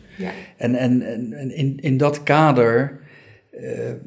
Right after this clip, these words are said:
Speaker 2: wij, wij zien patiënten van tevoren, we zien patiënten op de operatiekamer, we doen die operatie en we zien ze ook daarna. En, en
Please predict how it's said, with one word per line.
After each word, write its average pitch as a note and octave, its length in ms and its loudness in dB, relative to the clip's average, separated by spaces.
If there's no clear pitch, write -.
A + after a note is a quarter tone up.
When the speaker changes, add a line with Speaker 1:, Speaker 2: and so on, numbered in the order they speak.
Speaker 2:
wij, D3 420 6
wij D3+ 540 6
zien E3 320 2
patiënten C#3+ 500 4
van B2+ 140 -2
tevoren, E3+ 680 4
we C#3+ 80 -2
zien C3 260 -2
patiënten B2+ 420 -2
op A#2+ 60 -12
de A#2 80 -8
operatiekamer, D3+ 1120 -2
we A#2 100 -2
doen C3 180 0
die A#2+ 160 -2
operatie C3+ 880 0
en D3+ 120 -2
we D3+ 80 -2
zien C3+ 200 2
ze A2 100 -2
ook G#2+ 140 -4
daarna. C3 640 2
En, B2 300 0
en A#2+ 460 -2